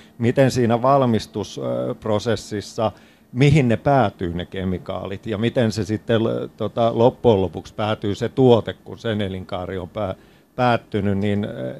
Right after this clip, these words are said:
sit alkaa ne hankaluudet. Voi olla, että niitä kemikaaleja pääsee tonne ympäristöön ja sitten,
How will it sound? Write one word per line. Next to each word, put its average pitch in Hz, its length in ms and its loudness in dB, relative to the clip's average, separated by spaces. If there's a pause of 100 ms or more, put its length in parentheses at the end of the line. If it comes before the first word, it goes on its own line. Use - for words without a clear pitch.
sit 143 280 -2 (300)
alkaa 113 400 0
ne 117 160 4
hankaluudet. 104 880 2
Voi 113 220 8
olla, 101 320 4
että 104 220 -6
niitä 98 260 -4
kemikaaleja 95 680 -2
pääsee 98 440 -4
tonne 98 300 -4
ympäristöön 113 880 0
ja 98 160 2
sitten, 95 360 -8